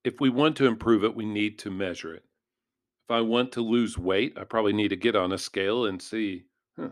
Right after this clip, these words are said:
how much do I need to lose?" Probably need to do some other measurements like B M I,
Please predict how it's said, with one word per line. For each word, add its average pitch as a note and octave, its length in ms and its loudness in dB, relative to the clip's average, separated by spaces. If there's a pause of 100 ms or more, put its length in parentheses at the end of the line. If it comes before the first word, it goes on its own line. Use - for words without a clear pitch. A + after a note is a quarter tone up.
(120)
how B2 80 -4
much A#2 200 -4
do A2+ 120 0
I G2 80 2
need G2 180 -4
to E2+ 80 -10
lose?" B2+ 600 2 (2000)
Probably G#2+ 220 2
need G#2 220 0
to G2 60 -8
do G#2 180 2
some G2+ 220 -4
other G#2 200 2
measurements G#2+ 680 -2
like F2 240 -8
B G#2+ 160 0
M F#2 180 -4
I, F#2+ 360 -2